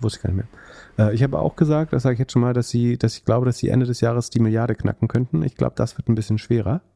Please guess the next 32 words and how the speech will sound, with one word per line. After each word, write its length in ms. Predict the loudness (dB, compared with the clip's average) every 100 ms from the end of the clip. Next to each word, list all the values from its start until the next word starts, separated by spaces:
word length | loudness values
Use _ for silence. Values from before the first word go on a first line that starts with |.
| _
aber 180 | -4 -2
ist 100 | 0
noch 80 | 0
nicht 160 | -2 -2
unmöglich. 480 | -2 -2 -6 -10 _ _ _ _ _ -6
Sie 280 | 0 2 2
haben 200 | 2 0
die 160 | 0
Gross 260 | 0 -2 2
Margin 320 | 0 0 -2
ausgebaut 640 | 0 -2 -2 0 0 -2
von 180 | -2 -2
achtundachtzig 600 | 0 -2 -2 -2 -2 -4
Komma 180 | -2 -2
zwei 320 | -2 -4 -2
auf 140 | -2 -2
einundneunzig 580 | 0 0 -2 -2 -6
Prozent. 600 | -6 -8 -2 -2 -2 -4 -6
Äh, 80 | -2
einundneunzig 760 | 0 -2 0 0 0 0 -4
Prozent 440 | -4 -4 0 0 0
ist 280 | -4 -4 -4
brutal. 360 | -2 0 0
Das 140 | -2 -4
liegt 160 | 0
natürlich 300 | 0 0 -2
daran, 220 | 0 0
dass 120 | 0 -2
das 200 | -2 0
ein 60 |
Marktplatzmodell 760 | 0 -2 -4 -6 -2 -2 0 -2
ist, 220 | -2 -6